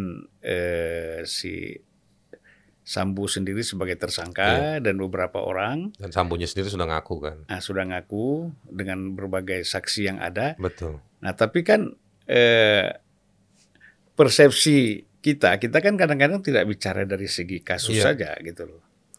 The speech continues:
Speaker 2: Kalau saya mungkin begini Bang Zul, yang ingin saya tawarkan, <clears throat> yang mungkin sudah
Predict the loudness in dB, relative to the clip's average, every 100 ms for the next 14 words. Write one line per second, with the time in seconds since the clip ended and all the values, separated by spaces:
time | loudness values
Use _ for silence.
0 | _ _ _ _ 0 2 6 6 6 2
1 | 2 4 6 6 2 -2 -8 _ _ _
2 | _ _ -16 -4 0 2 2 4 4 6
3 | 8 8 6 2 0 -6 2 4 4 0
4 | -12 _ -2 0 0 2 0 0 -2 2
5 | 2